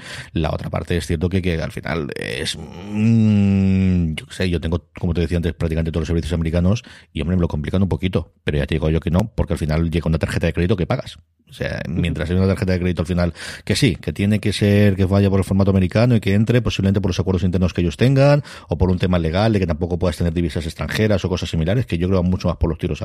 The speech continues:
Speaker 1: por allí,
Speaker 2: Sí,
Speaker 1: que
Speaker 2: yo creo
Speaker 1: el,
Speaker 2: por allí.
Speaker 1: del, "Oye, que hay un sonado ahí en España que nos quiere pagar", pues bienvenido, o sea, ¿quién voy a ser yo?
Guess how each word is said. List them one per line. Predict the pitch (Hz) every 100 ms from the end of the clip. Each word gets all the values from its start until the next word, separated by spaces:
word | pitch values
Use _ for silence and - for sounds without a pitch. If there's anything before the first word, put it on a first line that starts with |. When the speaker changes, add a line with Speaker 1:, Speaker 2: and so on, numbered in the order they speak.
| -
Speaker 1:
por | 76
allí, | 85 120 -
Speaker 2:
Sí, | - 98 -
Speaker 1:
que | 87
Speaker 2:
yo | 80
creo | 80
Speaker 1:
el, | 80
Speaker 2:
por | 107
allí. | 104 107
Speaker 1:
del, | - 90 87 85 82 87 87
"Oye, | 98 92
que | 95
hay | 90
un |
sonado | - 92 90
ahí | 92
en | 87
España | - 90
que | 90
nos | 85
quiere | 85 80
pagar", | 82 110
pues | 98 82
bienvenido, | 80 80 76
o |
sea, | - 90
¿quién | - 85
voy | 85
a |
ser | 80
yo? | 80